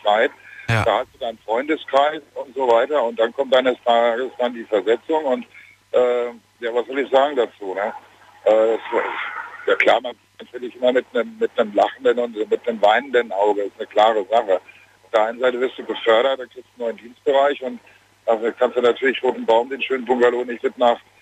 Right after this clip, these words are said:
Speaker 1: äh, sonst wohin nehmen, ne? Das ist die, das ist, ist das Manko, was man daran hat, nicht?
Speaker 2: Mhm.
Speaker 1: Und, äh, für mich war das, äh, war, war das eine interessante Sache, so ein Ding erstmal einzurichten.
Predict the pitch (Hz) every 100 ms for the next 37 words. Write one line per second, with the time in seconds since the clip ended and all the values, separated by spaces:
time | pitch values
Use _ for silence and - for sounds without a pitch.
0 | _ _ _ - 127 127 123 107 131 165
1 | - 135 113 107 104 98 104 143 127 135
2 | 151 - 143 127 135 - - - 139 123
3 | - - 117 143 123 135 147 127 127 110
4 | - 110 104 104 92 98 - 101 107 -
5 | _ - 113 123 135 - _ _ _ _
6 | _ - 123 123 120 127 123 117 - 135
7 | 180 175 170 160 - 156 147 143 143 143
8 | 139 135 139 135 127 143 139 143 139 160
9 | 147 147 151 151 143 147 143 151 143 170
10 | 151 143 - 131 226 226 170 107 -